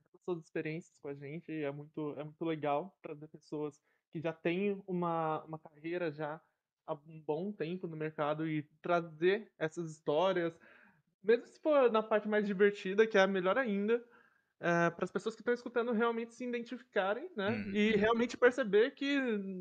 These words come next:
Speaker 1: não é sempre um conto de fadas, como muitas pessoas acham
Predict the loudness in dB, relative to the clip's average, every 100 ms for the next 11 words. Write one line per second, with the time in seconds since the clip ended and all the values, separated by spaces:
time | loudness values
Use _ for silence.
0 | -10 -14 -16 _ -6 -2 0 0 -2 -2
1 | -2 0 0 0 0 -2 -4 -2 -6 -4
2 | -2 -2 -2 -8 -8 -6 -6 -8 -10 -14
3 | -10 -8 -8 -8